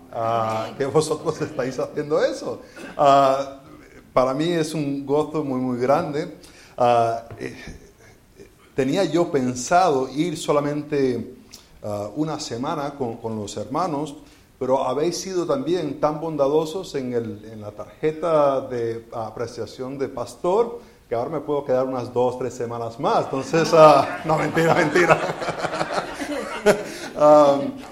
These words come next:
el, ah, Dios mediante estaremos regresando el, el próximo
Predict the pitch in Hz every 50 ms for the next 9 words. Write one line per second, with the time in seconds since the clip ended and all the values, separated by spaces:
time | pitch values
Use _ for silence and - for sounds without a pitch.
0 | - - - - - - - 139 143 143 139 139 139 139 135 131 131 123 - -
1 | 110 - - - - - - - - - - - _ _ - - - - - -
2 | 123 113 147 151 147 147 151 135 123 143 147 156 151 151 156 156 139 - 147 131
3 | 131 135 139 143 120 127 131 120 117 117 117 - 147 147 147 151 151 147 147 143
4 | - 123 127 123 120 117 110 107 - - - - 117 107 101 104 104 - - _
5 | _ 147 175 196 208 202 - - 170 160 151 143 135 139 151 160 151 - -